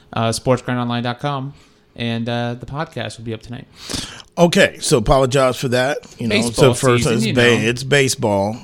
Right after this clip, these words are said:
Speaker 2: You know, one sixty-two. Okay. Um, look, sticking, just finishing what I was talking about before we went to the break with Austin Eckler and,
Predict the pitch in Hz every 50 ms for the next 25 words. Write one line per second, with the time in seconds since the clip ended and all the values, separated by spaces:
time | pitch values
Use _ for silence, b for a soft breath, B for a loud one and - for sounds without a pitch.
0 | - - 107 98 101 104 104 107 113 120 127 - - 135 123 - - 139 120 139
1 | 156 135 104 95 110 131 135 _ _ _ _ _ _ _ - 110 101 - 113 98
2 | 95 101 107 120 _ B B B B B B B B B - 180 170 160 147 131
3 | 113 104 101 101 - _ _ _ _ _ - - - - - 151 156 170 151 120
4 | 95 - - - B B B B B B B B B - - - - - 214 180
5 | 185 180 165 156 151 143 160 180 - - - 226 220 185 - - 165 156 156 139
6 | 135 131 123 117 - - 135 127 117 123 113 113 110 104 107 104 - 143 123 120
7 | 117 117 117 110 - - 110 101 98 98 110 101 98 95 85 - - 107 104 -
8 | - 120 117 110 104 - 117 104 101 107 101 - - 107 101 101 95 95